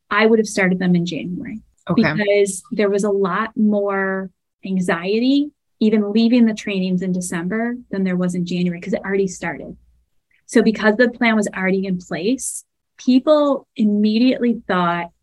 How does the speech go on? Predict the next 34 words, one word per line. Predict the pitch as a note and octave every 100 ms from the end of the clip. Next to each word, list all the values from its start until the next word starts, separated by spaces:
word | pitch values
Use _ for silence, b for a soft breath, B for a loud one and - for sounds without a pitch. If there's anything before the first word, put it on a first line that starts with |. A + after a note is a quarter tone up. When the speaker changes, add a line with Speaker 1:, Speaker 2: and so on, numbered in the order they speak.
| _ _
Speaker 1:
"This | G#3 F#3+
plan's | - A3 B3
gonna | C#4
go | B3
in | A3+ G#3
place | G3
and | G3 F#3 F3+
no | F#3+
one's | F#3 G3 G3+
gonna | G3
show | F3+ F3
up | F3+
to | -
work | - - -
again. | - - - _ _ _ _ _
The, | F#3+ G#3+ -
the | F#3 G3+ F#3
offices | G3 G#3+ A3+ A3+ A#3 G#3+
will | G#3+
be | G3 G#3
empty. | F#3 F3+ G3 -
Everyone | G#3 A3 C4 B3 A#3
will | G#3+
just | G3 G3+ A3+
be | A3
on | G#3
vacation | G3+ G#3 A#3 A3+ G3+
twelve | F#3 F#3
months | F#3+ F#3 F3+
out | D#3+
of |
the | -
year," | - E3+ A2+ - _ _ _ -
which, | C#4 A#3 -